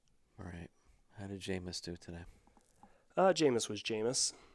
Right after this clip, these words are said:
Speaker 2: Couple touchdowns, few picks.
Speaker 1: Was it a few?
Speaker 2: I believe.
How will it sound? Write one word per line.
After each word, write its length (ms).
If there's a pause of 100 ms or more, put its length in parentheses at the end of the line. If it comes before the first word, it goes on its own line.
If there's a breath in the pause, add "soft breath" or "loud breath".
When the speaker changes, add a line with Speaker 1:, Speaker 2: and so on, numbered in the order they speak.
(500 soft breath)
Speaker 2:
Couple 200
touchdowns, 760 (840)
few 180
picks. 480 (840)
Speaker 1:
Was 180
it 80
a 40
few? 280 (720)
Speaker 2:
I 60
believe. 840